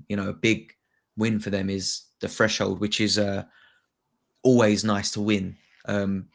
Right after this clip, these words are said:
but it's rare for them because they haven't got the depth to kind of compete.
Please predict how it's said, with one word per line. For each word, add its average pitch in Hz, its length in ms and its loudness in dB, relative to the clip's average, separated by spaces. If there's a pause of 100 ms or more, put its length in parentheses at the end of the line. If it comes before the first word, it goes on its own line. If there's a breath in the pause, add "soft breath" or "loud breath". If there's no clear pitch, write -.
(280 loud breath)
but 104 80 2
it's - 140 -4
rare 104 360 4
for - 140 -10
them 92 200 -6
because 90 320 -8
they 95 120 -4
haven't 95 400 -8
got 92 260 -6 (180)
the - 100 -16
depth - 580 -8 (260)
to 90 280 -6
kind 95 200 -6
of 90 60 -8
compete. 90 500 -6